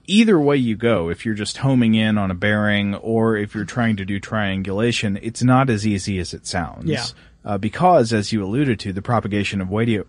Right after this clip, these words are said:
Speaker 1: radio waves can be affected by all kinds of stuff.
Speaker 2: Yep.
Speaker 1: Many variables like terrain, uh, presence of water, reflective obstacles like fences, power lines, or even
Speaker 2: Mm-hmm.
Speaker 1: concrete buildings.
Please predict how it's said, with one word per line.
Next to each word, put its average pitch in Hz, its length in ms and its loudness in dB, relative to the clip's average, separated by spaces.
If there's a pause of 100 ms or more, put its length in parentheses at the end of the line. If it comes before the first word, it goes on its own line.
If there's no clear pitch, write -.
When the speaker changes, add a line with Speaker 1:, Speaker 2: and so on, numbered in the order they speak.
Speaker 1:
radio 113 320 0
waves 98 260 -2
can 107 160 -4
be 98 300 -4
affected 127 520 -4
by 98 140 2
all 95 120 0
kinds 107 300 -2
of 80 80 -14
stuff. - 380 -14
Speaker 2:
Yep. 113 100 -4
Speaker 1:
Many 123 200 6
variables 104 840 2
like 82 180 -10
terrain, 104 760 -2 (360)
uh, 98 280 0 (100)
presence 127 380 0
of 110 100 -4
water, 101 640 0
reflective 107 760 -2
obstacles 110 760 -2
like 90 140 -8
fences, 123 760 0
power 113 400 2
lines, 107 480 2
or 101 80 0
even 101 220 -2
Speaker 2:
Mm-hmm. - 100 -8
Speaker 1:
concrete 104 480 -2
buildings. 101 760 -2